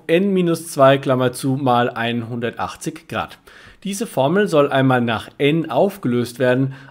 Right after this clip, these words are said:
also nach der Anzahl der Ecken. Und wie man so eine Formel auflöst, genau das zeige ich dir in diesem Video. So, erster Schritt,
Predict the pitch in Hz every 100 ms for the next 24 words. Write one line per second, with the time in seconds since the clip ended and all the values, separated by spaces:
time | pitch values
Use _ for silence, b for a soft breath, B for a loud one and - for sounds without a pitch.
0 | _ 135 131 135 127 120 - 110 113 131
1 | 135 135 107 104 110 147 151 110 - 87
2 | B B B - 147 151 165 143 135 185
3 | 139 127 131 127 117 117 135 151 147 139
4 | 135 B B - 135 120 117 117 - 104
5 | 98 101 113 101 - 180 214 - 123 120
6 | 107 101 87 73 _ _ b b b b
7 | _ 131 104 - - 160 202 202 165 -
8 | 202 233